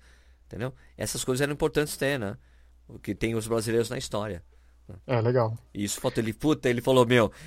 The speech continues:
Speaker 1: eu mandei essas duas coisas", ele, "Cacete, ajoelho no milho." <laughs> Desculpa aí, falei, "Ah, mano,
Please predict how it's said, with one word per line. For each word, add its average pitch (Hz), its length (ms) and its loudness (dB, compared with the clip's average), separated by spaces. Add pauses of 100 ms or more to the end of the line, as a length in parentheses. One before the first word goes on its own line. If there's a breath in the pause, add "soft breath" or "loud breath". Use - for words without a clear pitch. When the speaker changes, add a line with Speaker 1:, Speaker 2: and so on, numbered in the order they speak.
(160 loud breath)
Speaker 1:
eu 127 100 2
mandei 143 220 8
essas 139 220 4
duas 139 200 6
coisas", 127 180 2
ele, 110 160 -8
"Cacete, - 540 2
ajoelho 123 340 4
no 120 120 0
milho." 98 260 0 (160)
<laughs> 143 800 2
Desculpa - 500 2
aí, 143 140 6
falei, 160 260 -2
"Ah, 196 340 2
mano, 113 220 -4